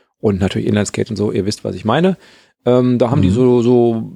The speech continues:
Speaker 1: eine Art Bänke gemacht und, äh, da konnte man sich einfach hinsetzen und haben uns das dann, das bunte Treiben da mal angeguckt.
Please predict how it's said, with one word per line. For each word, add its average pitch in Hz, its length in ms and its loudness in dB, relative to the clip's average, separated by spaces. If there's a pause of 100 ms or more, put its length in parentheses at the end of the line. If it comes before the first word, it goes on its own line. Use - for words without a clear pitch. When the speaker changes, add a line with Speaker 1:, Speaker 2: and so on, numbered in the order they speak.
(100)
Speaker 1:
eine 120 160 -6
Art 113 220 -4
Bänke 170 320 -2
gemacht 185 580 -2
und, 131 400 -6
äh, 120 340 4
da 120 120 0
konnte 135 220 -4
man 120 120 0
sich 113 160 -6
einfach 110 240 -8
hinsetzen 139 460 -4
und 113 180 -8
haben 113 160 -6
uns 110 160 -10
das - 220 -14
dann, 104 180 -8
das 98 160 -10
bunte 104 260 -16
Treiben 98 320 -12
da 98 120 -10
mal 95 140 -14
angeguckt. - 560 -20